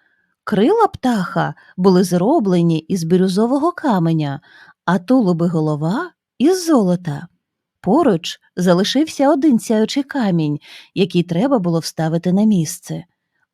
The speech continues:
Ось чому киця привела їх сюди. Вона вибрала їх, щоб звільнити принцесу від закляття.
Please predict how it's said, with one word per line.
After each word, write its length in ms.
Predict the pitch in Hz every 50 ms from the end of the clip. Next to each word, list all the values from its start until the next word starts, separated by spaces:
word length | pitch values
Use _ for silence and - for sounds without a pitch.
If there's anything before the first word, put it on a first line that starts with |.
| _ _
Ось 400 | - 302 320 339 349 359 349 -
чому 400 | - - - - 339 320 330 330
киця 460 | - - - 349 339 311 - - 262
привела 460 | - 269 285 269 294 311 311 302 294 262
їх 200 | 220 196 180 -
сюди. 580 | - 190 175 165 156 165 151 135 - - - _ _ _ _ _ _ - - 277 190
Вона 280 | - 160 185 190 202 202
вибрала 500 | 180 220 269 254 220 220 190 180 170 170
їх, 520 | 165 165 165 180 262 311 330 - - - _ _ _ _ _
щоб 280 | - - - 180 160 180
звільнити 800 | 165 170 156 165 160 156 160 160 175 226 294 320 320 247 240
принцесу 960 | 233 - 175 165 160 160 156 - - 156 156 165 165 - - - 165 156 147 - - - _ _ _ -
від 280 | 156 151 180 180 160 147
закляття. 1000 | 143 165 175 170 175 - 175 170 165 151 151 147 147 _ _ _ - - -